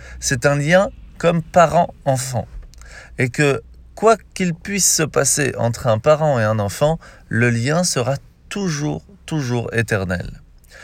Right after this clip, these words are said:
La deuxième chose, on voit que ces chérubins étaient au-dessus des tables de la loi.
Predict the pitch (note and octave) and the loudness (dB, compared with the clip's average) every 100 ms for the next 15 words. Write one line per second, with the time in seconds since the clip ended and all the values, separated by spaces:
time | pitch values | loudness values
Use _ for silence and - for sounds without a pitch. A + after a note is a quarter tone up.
0 | - - C3+ F#3 F#3 E3+ D3+ F#3+ G3 F3 | -12 0 2 2 2 2 2 0 0 0
1 | D#3 F#3 D#3 - C#3+ D3 C3+ B2 F3 D#3+ | 0 0 0 -2 -2 0 0 2 2 0
2 | - D#3 F3 - - - - D3 C#3 D3 | -2 -4 -4 -8 -20 -14 -2 0 0 -2
3 | - G#3+ E3 C#3+ D#3 C#3+ C3+ A#2 G#2 G2+ | -2 -4 -4 4 6 6 2 0 2 4
4 | F#2+ E2+ | 2 -2